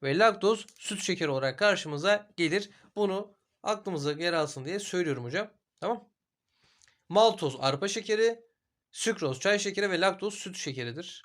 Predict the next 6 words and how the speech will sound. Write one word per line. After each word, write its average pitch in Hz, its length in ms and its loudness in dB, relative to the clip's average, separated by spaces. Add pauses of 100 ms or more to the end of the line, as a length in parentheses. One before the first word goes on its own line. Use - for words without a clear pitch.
Onları 185 240 0
yazmama 180 360 4
gerek 170 300 -2
olmadığını 156 460 -6
düşünüyorum. 127 320 -8
Şimdi 127 420 -6